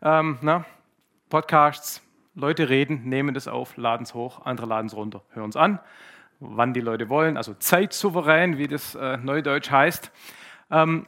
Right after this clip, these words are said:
was man bei vielen Podcasts sieht, was ich zumindest wichtig finde, ist, dass es eben sich nicht an diese typischen, äh, Mainstream- und Radio-Zeitboxen hält. Ja, also Podcasts sind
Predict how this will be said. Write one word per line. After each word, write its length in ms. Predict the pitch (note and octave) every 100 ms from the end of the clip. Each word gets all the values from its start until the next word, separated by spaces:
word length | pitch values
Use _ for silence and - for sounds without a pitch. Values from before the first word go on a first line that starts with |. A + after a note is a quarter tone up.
| -
was 300 | - D3+ F3+
man 120 | G#3
bei 140 | F#3 F3+
vielen 320 | - B3 A3+
Podcasts 880 | F#3+ G#3+ - F#3 E3+ - - - -
sieht, 400 | F#3+ G#3+ F#3+ -
was 180 | D#3 D#3
ich 180 | F#3
zumindest 420 | - F#3 F3+ D#3+ D3
wichtig 320 | E3+ E3+ -
finde, 340 | E3+ D#3 D#3
ist, 320 | B2 C3 -
dass 220 | C#3 C3+ D3+
es 120 | -
eben 300 | - C3+ C3+
sich 160 | A#2+
nicht 240 | B2+ D3 D3
an 140 | B2
diese 320 | C3 A#2 B2
typischen, 640 | - C3+ C3 - B2+ B2 -
äh, 160 | A#2+
Mainstream- 560 | A#2+ B2 B2 - B2+ A#2+
und 80 | A#2
Radio-Zeitboxen 1300 | A2 A#2+ A#2 A2 G#2 G2+ - A#2 A2+ - G2+ - G2
hält. 220 | F#2 F#2+
Ja, 140 | G2+ A2
also 180 | G#2
Podcasts 560 | F#2+ C3+ - A#2+ A2+ -
sind 220 | A2 G2